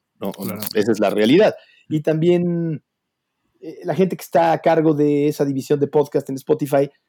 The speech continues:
Speaker 1: pues, más bien hace, pues, vienen del mundo musical, y, y creo que subestiman, eh, la parte narrativa del podcast, el valor narrativo del podcast, y, y lo tratan como,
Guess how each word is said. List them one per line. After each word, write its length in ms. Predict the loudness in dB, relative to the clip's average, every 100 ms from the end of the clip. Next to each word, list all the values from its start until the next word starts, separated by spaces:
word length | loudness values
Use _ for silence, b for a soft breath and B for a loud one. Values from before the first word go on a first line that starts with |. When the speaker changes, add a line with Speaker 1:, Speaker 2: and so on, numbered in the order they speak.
| -10
Speaker 1:
pues, 140 | -4
más 200 | -2 0
bien 160 | 0 -2
hace, 560 | -4 -2 0 0 -2 _ _ _ _
pues, 140 | -10 0
vienen 220 | 2 2
del 120 | 2
mundo 220 | 2 2
musical, 800 | 0 0 -4 2 4 6 4 2 _ _ _ _
y, 240 | -2 -2 -2
y 40 | -2
creo 140 | -2
que 80 | 0
subestiman, 800 | 0 0 0 0 0 2 2 -2 -10 _ _ _ -2
eh, 580 | 0 2 2 0 -2 _ _
la 140 | -2 0
parte 240 | 0 2
narrativa 560 | 0 0 -4 -4 0 0
del 140 | -2
podcast, 260 | -4 -8 0
el 100 | 2
valor 320 | 4 4 4
narrativo 580 | 0 -2 -4 -6 -2 0
del 120 | -2
podcast, 480 | -2 -2 2 0 -2 b b b -6
y, 800 | -2 0 0 0 -2 -2 -4 -8 _ _ _ -8
y 240 | -2 0
lo 140 | 2 2
tratan 380 | 2 2 0 0
como, 800 | -2 0 -2 -4 -6 -8 -10